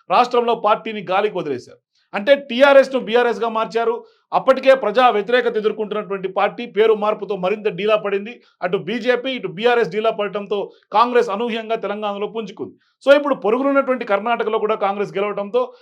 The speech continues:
అదే ప్రభావం ఇక్కడ తెలంగాణ ఎన్నికలపైన కూడా ఎఫెక్ట్ పడింది. దీంతో జాతీయ పార్టీ అధికారంలోకి తెలంగాణలో వచ్చినటువంటి పరిస్థితి. మరోవైపు బీఆర్ఎస్కి ప్రతిపక్షానికే పరిమితం చేసినటువంటి నేపథ్యం. ఇక అధికారం కోల్పోయినటువంటి బీఆర్ఎస్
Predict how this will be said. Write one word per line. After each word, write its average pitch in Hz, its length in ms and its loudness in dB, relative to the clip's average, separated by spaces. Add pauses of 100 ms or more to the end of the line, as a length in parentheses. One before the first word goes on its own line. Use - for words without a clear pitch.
(120)
అదే 214 220 6
ప్రభావం 226 480 2
ఇక్కడ 208 260 -4
తెలంగాణ 214 400 -2
ఎన్నికలపైన 202 560 -4
కూడా 196 160 -2
ఎఫెక్ట్ 185 320 -4
పడింది. 208 380 -6 (220)
దీంతో 247 320 2
జాతీయ 247 460 0
పార్టీ 214 360 0
అధికారంలోకి 208 800 -2 (180)
తెలంగాణలో 220 720 -2 (240)
వచ్చినటువంటి 208 480 -4
పరిస్థితి. 202 400 -6
మరోవైపు 233 300 2
బీఆర్ఎస్కి 233 520 0
ప్రతిపక్షానికే 220 720 -2
పరిమితం 196 420 -6
చేసినటువంటి 175 460 -10
నేపథ్యం. 156 380 -10 (260)
ఇక 175 100 -8
అధికారం 269 420 4
కోల్పోయినటువంటి 226 640 -2
బీఆర్ఎస్ 214 380 0